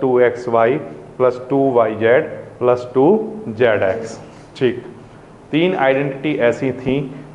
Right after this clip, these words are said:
जो आप क्लास एट्थ में पढ़ के आ चुके हो। वो कौन कौन सी हैं?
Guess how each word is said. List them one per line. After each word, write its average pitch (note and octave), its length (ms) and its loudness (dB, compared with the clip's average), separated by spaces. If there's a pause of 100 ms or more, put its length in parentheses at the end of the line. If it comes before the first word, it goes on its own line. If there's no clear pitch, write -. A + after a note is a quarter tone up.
जो C3 180 4
आप B2+ 440 2
क्लास B2+ 420 2
एट्थ A#2+ 280 -2
में C3 140 -4
पढ़ A#2 140 2
के C3+ 160 0
आ A#2+ 200 2
चुके A2+ 260 -6
हो। G2 180 0 (480)
वो C3+ 120 4
कौन C3+ 280 2
कौन C#3 200 0
सी C#3 180 -4
हैं? C3+ 220 0